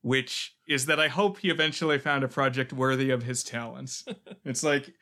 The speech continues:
Speaker 1: his delivery outshines anything else in this film.
Speaker 2: I, I looked up his credits on Letterboxd, and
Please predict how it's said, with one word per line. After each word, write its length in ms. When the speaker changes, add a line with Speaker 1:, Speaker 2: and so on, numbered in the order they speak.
Speaker 1:
his 240
delivery 640
outshines 760
anything 320
else 240
in 80
this 160
film. 380
Speaker 2:
I, 420
I 100
looked 300
up 160
his 260
credits 720
on 300
Letterboxd, 800
and 340